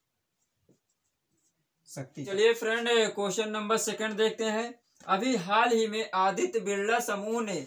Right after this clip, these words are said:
किस अभिनेत्री को लाइफ टाइम Achievement Award से सम्मानित किया है? तो चार option है। Option number ए प्रियंका चोपड़ा, B है अनुष्का शर्मा, सी है दीपिका पादुकोण और option number डी है शबाना आजमी।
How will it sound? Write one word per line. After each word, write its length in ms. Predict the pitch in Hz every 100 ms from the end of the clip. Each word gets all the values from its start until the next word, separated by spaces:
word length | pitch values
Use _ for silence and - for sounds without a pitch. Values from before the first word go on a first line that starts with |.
| - _ _
किस 200 | 233 254
अभिनेत्री 760 | - 208 190 208 202 - 226 254
को 480 | 220 202 220 - _ - -
लाइफ 300 | 175 196 214
टाइम 240 | - - 214
Achievement 680 | 202 196 202 220 226 226 -
Award 340 | 190 190 220
से 160 | 220 220
सम्मानित 560 | 226 185 180 185 185
किया 240 | - 160 139
है? 260 | 127 123 - _ _ -
तो 60 |
चार 340 | 156 185 202 220
option 380 | 208 - 226
है। 260 | 208 226 247
Option 380 | 185 185 - 208
number 300 | 208 202 202
ए 400 | 214 220 254 - _ _ _ _ _ -
प्रियंका 480 | 175 185 180 208 214
चोपड़ा, 720 | 220 220 220 233 240 233 -
B 180 | 151 165
है 180 | 202 202
अनुष्का 480 | 202 185 180 - 226
शर्मा, 500 | 233 226 214 233 262 - _ _
सी 280 | - 220 233
है 200 | 202 214
दीपिका 500 | 175 196 180 - 226
पादुकोण 600 | 214 220 214 202 220 240 302 - _ _
और 220 | 170 190
option 400 | 202 180 180 208
number 280 | 196 190 190
डी 160 | 180 185
है 160 | 190 208
शबाना 500 | 196 165 160 160 190
आजमी। 580 | - 151 139 135 131